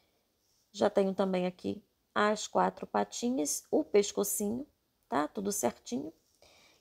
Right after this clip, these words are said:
E agora vamos fazer o rabinho, o rabinho do acerola. Pro rabinho, eu vou começar aqui com essa cor mais castanha, né? E depois a gente vai trocar, tá? Vai trocar a cor. Então, eu tô fazendo aqui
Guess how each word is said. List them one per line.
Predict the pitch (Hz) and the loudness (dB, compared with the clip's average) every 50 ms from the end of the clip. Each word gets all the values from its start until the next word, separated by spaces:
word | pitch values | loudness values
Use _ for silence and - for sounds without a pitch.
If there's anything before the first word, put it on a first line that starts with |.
| _ | _
E | 262 311 | 4 6
agora | 320 311 254 254 269 311 | 6 6 6 6 6 6
vamos | 302 - 262 254 269 - - | 4 4 0 0 -2 -4 0
fazer | - 240 202 180 233 262 269 254 - _ _ _ _ _ | 0 0 2 2 2 2 2 2 -2 _ _ _ _ _
o | - - 285 277 | -2 0 0 0
rabinho, | 277 - - 208 220 262 277 240 214 - _ 214 220 220 220 214 196 180 165 160 160 160 - - - _ _ _ _ _ _ _ _ _ _ | -2 -4 -6 -4 -2 -2 -2 -2 -6 -6 _ -4 -2 -2 -2 -4 -4 -4 -4 -6 -6 -8 -10 -12 -16 _ _ _ _ _ _ _ _ _ _
o | 190 214 | -4 -4
rabinho | 190 - 208 220 214 185 175 - 208 214 220 233 247 254 | -2 2 2 2 2 2 0 -2 -2 0 0 0 -2 0
do | 214 233 233 | 2 2 2
acerola. | 226 - - 262 269 247 175 - - - - - _ _ _ _ _ _ _ _ | 2 2 0 2 4 4 4 4 2 -2 -6 -12 _ _ _ _ _ _ _ _
Pro | - - 349 | -2 0 0
rabinho, | 330 269 220 190 170 190 202 214 208 175 160 156 - - | 2 2 0 0 0 0 -2 0 -2 -2 -4 -6 -4 -4
eu | 170 165 | -2 -2
vou | 165 190 - | -2 -2 -2
começar | - 196 190 185 185 - - 196 190 | -2 0 0 0 -2 0 0 0 0
aqui | 196 - - 196 185 | 0 -2 -4 -4 -2
com | - 190 175 | -2 0 -2
essa | 170 170 - 185 185 | 0 0 -2 -2 -4
cor | - - 170 175 165 | -2 -2 -2 -2 0
mais | 170 170 165 165 - | -2 -2 -4 -4 -6
castanha, | - 170 - - - - 156 143 139 151 202 240 294 | -6 -6 -6 -8 -8 -6 -6 -4 -4 -2 -2 -2 -2
né? | 285 220 190 202 269 - _ _ _ _ _ _ _ _ _ _ | 0 0 -2 -2 -4 -8 _ _ _ _ _ _ _ _ _ _
E | - | 6
depois | 196 226 226 - 226 214 | 6 6 8 8 6 4
a | 240 | 4
gente | 226 240 233 214 190 | 0 0 -2 0 4
vai | 202 196 | 4 4
trocar, | 196 - - 254 285 - - - 233 185 165 160 - _ _ _ _ _ | 4 4 2 0 0 0 -2 -2 -2 0 0 -2 -6 _ _ _ _ _
tá? | 208 208 - | -2 0 2
Vai | 202 180 175 | 2 0 0
trocar | - - 208 202 - 190 190 196 | 2 0 -2 0 2 4 4 4
a | 214 | 2
cor. | - - - - - - - _ _ _ _ _ _ _ _ _ _ | 0 -2 -2 -2 -2 -4 -8 _ _ _ _ _ _ _ _ _ _
Então, | - - - 247 247 | -8 0 4 4 4
eu | 262 262 | 4 4
tô | - 262 | 2 0
fazendo | - - 247 233 190 208 202 202 196 196 | 0 0 0 0 2 0 0 0 0 0
aqui | 190 - - - 180 170 160 190 | -2 -4 -4 -4 -2 -2 -2 -4